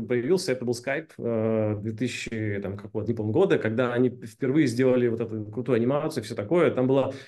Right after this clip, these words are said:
как раз очень крутая, простая метафора. Э, я вот на курсе Future,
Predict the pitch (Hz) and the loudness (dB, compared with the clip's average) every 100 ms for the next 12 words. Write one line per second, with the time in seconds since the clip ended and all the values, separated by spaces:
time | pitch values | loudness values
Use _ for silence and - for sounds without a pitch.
0 | - 143 147 120 151 151 135 143 147 135 | -4 0 0 2 0 -2 -10 -2 -2 -2
1 | - 127 131 214 226 185 165 165 - - | 0 -2 0 -6 -6 -2 -2 -2 -6 -20
2 | - 131 127 127 143 143 151 165 - 139 | -6 0 2 2 2 0 0 -2 -2 -12
3 | 135 | -10